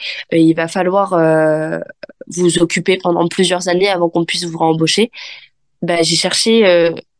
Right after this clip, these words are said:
des métiers dans l'aéronautique, euh, où j-, où ça pouvait toujours être trouvé malgré, euh, malgré les, les, les, les situations covid. Et, euh, parce que je ne me voyais pas travailler dans, dans un autre travail. En fait, je me voyais pas aller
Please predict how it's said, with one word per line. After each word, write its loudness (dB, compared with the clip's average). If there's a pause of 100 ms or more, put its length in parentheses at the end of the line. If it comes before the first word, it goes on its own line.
(140)
des 2
métiers 0
dans 0
l'aéronautique, 0 (400)
euh, 2
où 0
j-, -4
où -8
ça -2
pouvait -2
toujours 0
être -4
trouvé 2
malgré, 2
euh, 2 (360)
malgré -2
les, 4
les, 2
les, -4 (140)
les 0
situations 0
covid. 2 (600)
Et, 4
euh, 0 (160)
parce -2
que -4
je 0
ne 4
me 4
voyais 0
pas -4
travailler 0
dans, 2
dans -2
un 2
autre 0
travail. -2
En -2
fait, -4
je -6
me 0
voyais 0
pas -4
aller 2